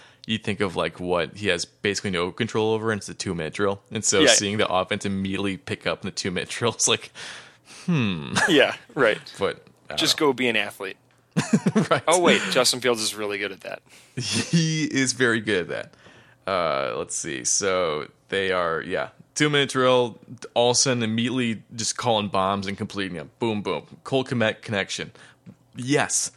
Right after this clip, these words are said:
Speaker 1: thank you. They call, uh, let's see, Pittsburgh calls a timeout. There's, like, a minute left. Um,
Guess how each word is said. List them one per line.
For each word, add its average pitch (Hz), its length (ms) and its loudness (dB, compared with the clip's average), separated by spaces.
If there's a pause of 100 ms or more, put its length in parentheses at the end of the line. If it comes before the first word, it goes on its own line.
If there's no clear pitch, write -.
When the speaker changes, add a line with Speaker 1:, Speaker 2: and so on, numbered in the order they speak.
Speaker 1:
thank 127 240 0
you. 107 80 -2
They 90 100 -4
call, 101 380 0
uh, 92 280 2
let's - 120 -8
see, 107 60 -4
Pittsburgh 110 400 -6
calls 95 180 -2
a 92 40 -8
timeout. 95 520 -2
There's, 95 140 -6
like, 87 120 -10
a 92 60 -6
minute 95 280 -6
left. 87 380 -6 (640)
Um, 78 460 -6